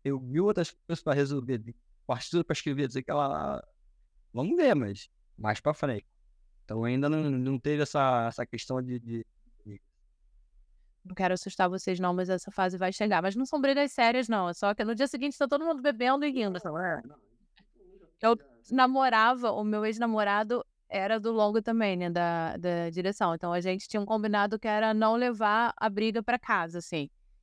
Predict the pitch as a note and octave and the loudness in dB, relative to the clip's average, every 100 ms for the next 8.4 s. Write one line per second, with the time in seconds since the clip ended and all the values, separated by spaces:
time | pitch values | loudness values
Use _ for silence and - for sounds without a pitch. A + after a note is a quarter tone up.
0 | _ - F3 F#3 G#3 G#3 G3+ G#3 G#3+ G3+ | _ -2 0 2 0 0 0 -2 -2 -6
1 | A3 A3+ A3+ A3+ A#3 A3 G#3+ A3+ A#3 A3 | -2 0 2 2 4 2 2 0 -2 -2
2 | G3+ A3+ C4 C4+ B3+ B3+ A#3 - - B3 | 0 2 4 2 0 -4 -8 -16 -6 -4
3 | - - - D#4 C#4+ C#4 B3+ B3+ C4 C4+ | -6 -12 0 2 4 2 4 4 4 4
4 | D4 C#4+ C#4+ C#4 C4+ C4 C4+ C4+ C4 A#3+ | 4 2 2 0 0 -2 0 -2 -2 2
5 | A#3+ B3 B3+ G#3+ - G3 F#3 G3+ F#3+ F3 | 2 4 0 -4 -2 -2 0 -2 -2 -4
6 | E3+ F#3 F#3+ G#3 G#3+ A3 G#3+ B3 - - | -6 -4 0 2 0 -2 -4 -4 -4 2
7 | A#3 - C4 A#3+ A#3 A#3+ A3+ A3+ A3+ G3+ | 2 2 2 2 4 2 2 0 0 4
8 | G3 F3 - | 4 4 0